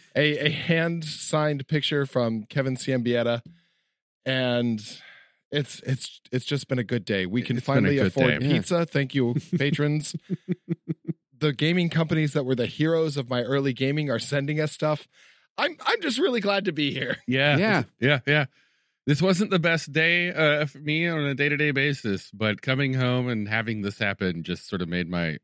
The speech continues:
Speaker 2: hell, made my whole month. And it
Speaker 3: I've
Speaker 2: just
Speaker 1: Yeah.
Speaker 2: started.
Speaker 3: I've been, I've been looking forward to this day actually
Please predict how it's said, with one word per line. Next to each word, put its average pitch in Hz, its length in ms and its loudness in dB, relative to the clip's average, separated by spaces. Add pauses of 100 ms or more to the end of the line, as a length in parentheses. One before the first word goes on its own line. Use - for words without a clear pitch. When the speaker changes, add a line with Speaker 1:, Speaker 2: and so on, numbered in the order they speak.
(160)
Speaker 2:
hell, 87 160 -4
made 85 180 -4
my 87 80 -6
whole 90 160 -4
month. 90 320 -4 (160)
And 127 120 4
it 143 40 6
Speaker 3:
I've 135 60 2
Speaker 2:
just 143 160 4
Speaker 1:
Yeah. 139 40 2
Speaker 2:
started. 139 380 2 (160)
Speaker 3:
I've 135 240 0
been, 151 340 4
I've 135 160 4
been 139 180 4
looking 131 240 2
forward 120 240 2
to 117 60 4
this 104 140 -2
day 107 140 2
actually 104 340 -2